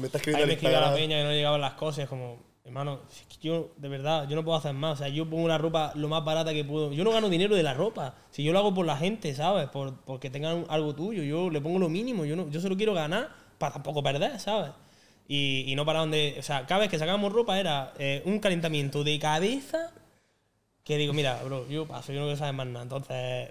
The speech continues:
Speaker 2: a lo que veas, bro, eh, aquí tienes mi tarjeta. Haz lo que tú tengas que hacer, bro, lo hacemos, porque yo no quiero saber más nada".
Speaker 1: Y fue un día en el, estamos grabando El Bandidona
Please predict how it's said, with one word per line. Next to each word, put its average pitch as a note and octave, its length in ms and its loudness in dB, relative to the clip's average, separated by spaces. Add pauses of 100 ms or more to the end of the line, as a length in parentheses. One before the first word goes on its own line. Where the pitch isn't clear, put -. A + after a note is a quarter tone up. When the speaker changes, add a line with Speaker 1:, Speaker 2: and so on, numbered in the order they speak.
(140)
Speaker 2:
a D3 100 -2
lo D3 100 2
que C#3+ 80 2
veas, G#3 280 4
bro, B3 460 0
eh, C3 720 -6
aquí C#3+ 160 -2
tienes D#3+ 180 -2
mi D#3 60 -4
tarjeta. B2 440 -6 (180)
Haz G3 260 4
lo E3 200 2
que D3+ 140 0
tú A3+ 240 -2
tengas A3 380 2
que G#3 100 0
hacer, A3+ 360 0
bro, A3+ 440 6
lo E3 140 0
hacemos, G3 340 0
porque E3 140 0
yo F#3+ 60 2
no F#3 40 2
quiero E3 140 -2
saber D3 140 -2
más C3+ 140 -6
nada". - 160 -18 (480)
Speaker 1:
Y A#2 60 -4
fue C3 220 -2
un C#3+ 160 0
día C#3+ 300 6
en C3 60 -2
el, A#2+ 340 -4 (420)
estamos C#3 320 4
grabando C#3+ 400 6
El C3+ 60 4
Bandidona A#2+ 560 2